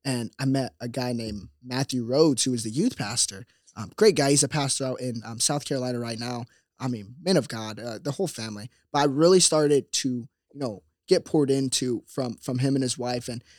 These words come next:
I, I looked at them as, you know, "This is my mom and my dad. Like, this is what a family's supposed to be like." You know, I'd eat lunch with them.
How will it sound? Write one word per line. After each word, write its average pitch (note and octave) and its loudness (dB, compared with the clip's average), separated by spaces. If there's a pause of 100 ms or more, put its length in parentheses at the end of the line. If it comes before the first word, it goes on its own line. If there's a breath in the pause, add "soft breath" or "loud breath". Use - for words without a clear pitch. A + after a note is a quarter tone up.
(160 soft breath)
I, D3 0
I C#3+ -2
looked C#3 0
at C#3 -2
them B2 -2
as, A2+ -6
you D3+ -6
know, G#2+ -10 (120)
"This F3+ 2
is E3+ 0
my A2 0
mom G2+ -10
and G#2+ -10
my A2+ -10
dad. E3+ -2
Like, B2 -12
this G#3 4
is C#3+ 0
what A#2+ -8 (100)
a A#2+ -10
family's A#2 -6
supposed A#2+ -4
to A#2+ -10
be A3 -2
like." A2 -6
You B2 -10
know, A2+ -8
I'd A#2 -12
eat F3 0
lunch E3 2
with E3 0
them. E3+ 0